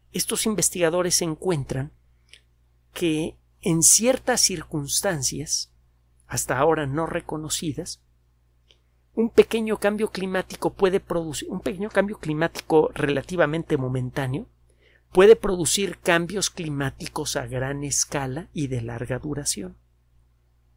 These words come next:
Usted puede tener un sistema estable en donde cada invierno es más o menos igual de frío, cada verano es más o menos igual de caliente, nunca son idénticos, siempre hay cambios,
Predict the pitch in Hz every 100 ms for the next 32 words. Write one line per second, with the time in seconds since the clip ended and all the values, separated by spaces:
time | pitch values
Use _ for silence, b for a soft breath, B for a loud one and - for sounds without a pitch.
0 | _ B B 175 220 - 233 220 220 226
1 | 214 180 - 208 208 - 214 202 208 190
2 | 180 160 160 185 190 180 180 185 185 165
3 | - - 165 175 160 151 147 151 160 -
4 | 196 175 175 160 160 156 156 156 151 151
5 | 151 160 147 - 135 143 143 170 175 180
6 | 151 180 B B 180 208 233 170 - 190
7 | 190 180 160 147 127 - - 151 - -
8 | _ _ _ _ _ - - 165 170 165
9 | 160 - 147 123 170 -